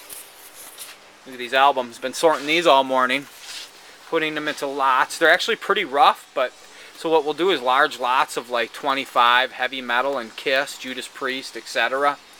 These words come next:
Pump those out on eBay. Over here we got some nice Madonnas, some punk rock, some U twos, some really good decent prints that are still sealed. Those are nice. Other prints, Herbie Hancock, Chick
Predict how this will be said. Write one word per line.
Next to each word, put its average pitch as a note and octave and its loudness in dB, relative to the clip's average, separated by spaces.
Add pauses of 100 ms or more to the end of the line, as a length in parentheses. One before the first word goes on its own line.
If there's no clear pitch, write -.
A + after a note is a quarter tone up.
(420)
Pump B2+ -4
those B2+ -2
out A#2 2
on A2 0
eBay. A#2+ 0
Over B2 -8
here C3 -2
we B2+ -6
got A#2 -2
some A#2 -12
nice A2+ -6
Madonnas, B2+ -2 (240)
some G#2+ -14
punk C#3 -2
rock, C3+ 4
some G#2+ -16
U G#2+ -14
twos, D#3 -6 (400)
some A#2+ -16
really B2+ -8
good B2+ -10
decent C3 -10
prints D3 -10 (140)
that A2 -10
are A2+ -12
still - -10
sealed. E3 -6 (580)
Those - -18
are F2 -18
nice. D#3 -12 (640)
Other A#2+ -14
prints, B2 -12
Herbie G2 -18
Hancock, B2+ -10
Chick G2+ -18